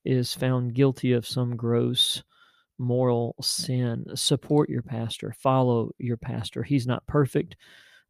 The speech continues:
um, but he has a whole lot of people, uh, Satan himself. He has a whole lot of folks fighting and working against him. You, as a, as a child of God in that local church, you need to be found to be supportive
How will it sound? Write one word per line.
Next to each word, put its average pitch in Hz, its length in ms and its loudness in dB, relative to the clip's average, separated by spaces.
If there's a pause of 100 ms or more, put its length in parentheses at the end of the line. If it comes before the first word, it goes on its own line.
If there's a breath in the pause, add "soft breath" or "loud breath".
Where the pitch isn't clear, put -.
um, 120 500 -4 (100)
but 127 240 2
he 131 140 4
has 123 180 2
a 117 60 -2
whole 147 480 4
lot 131 200 4
of 120 80 0
people, 120 440 -6 (600 soft breath)
uh, 113 320 0
Satan 151 360 2
himself. 117 440 -2
He 139 60 4
has 156 120 6
a 131 60 4
whole 131 260 4
lot 127 160 4
of 123 100 0
folks - 380 0 (480 soft breath)
fighting 139 440 4
and 120 120 0
working 123 360 2
against 113 440 -4
him. 110 380 -6 (720)
You, 135 760 8
as 127 160 4
a, 123 180 0
as 135 140 0
a 131 40 0
child 139 380 4
of 131 140 0
God 123 400 4
in 123 140 0
that 123 180 0
local 127 260 2
church, 120 480 -2
you 139 220 0
need 143 160 4
to - 40 -4
be 123 140 0
found 120 360 -2
to 123 60 -14
be 123 140 -2
supportive 117 640 -2